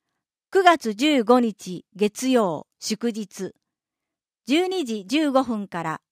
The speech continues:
十三時まで。場所、大阪市立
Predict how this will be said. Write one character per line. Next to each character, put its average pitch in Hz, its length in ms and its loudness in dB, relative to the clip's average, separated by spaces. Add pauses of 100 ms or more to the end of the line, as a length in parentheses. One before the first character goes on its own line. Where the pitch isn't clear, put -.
十 285 280 2
三 269 300 2
時 202 160 -8
ま 156 140 -6
で。 147 160 -12 (800)
場 214 180 4
所、 226 320 4 (720)
大 277 160 8
阪 320 320 2
市 302 180 -2
立 208 460 -4